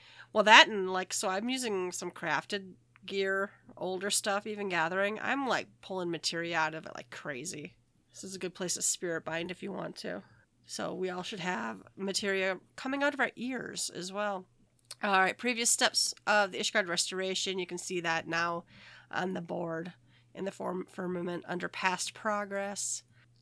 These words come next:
Uh, information on the Ishgard restoration is now displayed in the duty list when you're in the pillars, foundation, or the firmament. Which one's the duty list?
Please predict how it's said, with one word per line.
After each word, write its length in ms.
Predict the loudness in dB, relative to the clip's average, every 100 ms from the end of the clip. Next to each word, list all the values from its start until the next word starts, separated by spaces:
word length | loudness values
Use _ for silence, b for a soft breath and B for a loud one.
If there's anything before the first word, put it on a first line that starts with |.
| -8
Uh, 200 | -6 -4
information 500 | -4 -2 0 2 2
on 120 | 0
the 60 | 0
Ishgard 320 | 0 0 -2
restoration 580 | 0 -2 -2 -4 -2 -4
is 100 | -2
now 160 | 0
displayed 480 | 0 -2 -2 -4 -4
in 120 | -4
the 80 | -6
duty 420 | -6 -4 -2 0
list 340 | 0 0 -2 -2
when 140 | -2
you're 100 | -2
in 80 | -2
the 60 | -6
pillars, 520 | -6 -8 -6 -4 -4
foundation, 600 | -2 -4 -4 -4 -4 -6
or 240 | -4 -4
the 120 | -4 -8
firmament. 520 | -6 -6 -4 -6 -8 b b b b -8
Which 180 | -6
one's 160 | -4 -2
the 100 | -2
duty 420 | -2 -4 -2 -4
list? 540 | -4 -8 -8 -6 -8